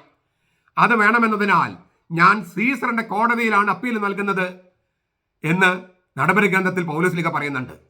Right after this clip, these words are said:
റോമാ സാമ്രാജ്യത്തിന് അംഗീകാരം ക്രിസ്തുധർമ്മത്തിന് കിട്ടേണ്ടതുണ്ട്. അതേ കാരണം കൊണ്ട് തന്നെ റോമാ ലേഖനത്തിൽ പതിമൂന്നാമത്തെ അധ്യായത്തിൽ പൗലോസ് ലീഗ പറയുന്നുണ്ട്,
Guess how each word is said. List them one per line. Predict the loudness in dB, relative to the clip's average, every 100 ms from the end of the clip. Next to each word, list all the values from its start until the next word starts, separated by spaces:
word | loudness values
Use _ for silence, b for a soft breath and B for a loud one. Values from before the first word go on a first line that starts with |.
| _ _ _ _ -6
റോമാ | 2 4 6 4
സാമ്രാജ്യത്തിന് | 2 -2 -2 -2
അംഗീകാരം | -4 -4 -4 -6
ക്രിസ്തുധർമ്മത്തിന് | -6 -8 -4 -4 -4 -8 -8
കിട്ടേണ്ടതുണ്ട്. | -6 -6 -6 -6 -10 -14 _ _ _ _ _ _ _ _ _ _ -2
അതേ | -2 0 0
കാരണം | 2 2 -2
കൊണ്ട് | -2
തന്നെ | -2 0
റോമാ | 0 2 2 0
ലേഖനത്തിൽ | -2 -4 -4 -6
പതിമൂന്നാമത്തെ | -4 -2 0 0 -2
അധ്യായത്തിൽ | -2 -2 -2 -2 -4 -6 -12 _
പൗലോസ് | -2 0 0
ലീഗ | -2
പറയുന്നുണ്ട്, | -2 -2 -2 -4 -6 -10